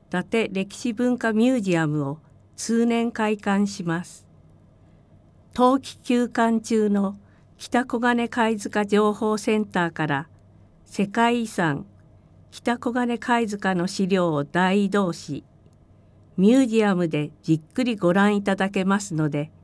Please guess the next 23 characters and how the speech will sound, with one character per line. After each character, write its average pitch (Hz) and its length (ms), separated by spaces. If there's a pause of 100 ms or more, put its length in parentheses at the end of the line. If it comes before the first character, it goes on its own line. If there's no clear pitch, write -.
(580)
ぜ 220 180
ひ 180 240 (140)
ご 156 140
来 190 220
館 208 280
く 208 120
だ 196 140
さ 190 200
い。 151 120 (1800)
開 214 240
館 233 340
時 214 120
間、 175 320 (880)
午 180 200
前 240 240
九 262 200
時 214 140
か 165 180
ら 147 180 (240)
午 214 160
後 202 160
五 160 220
時。 147 180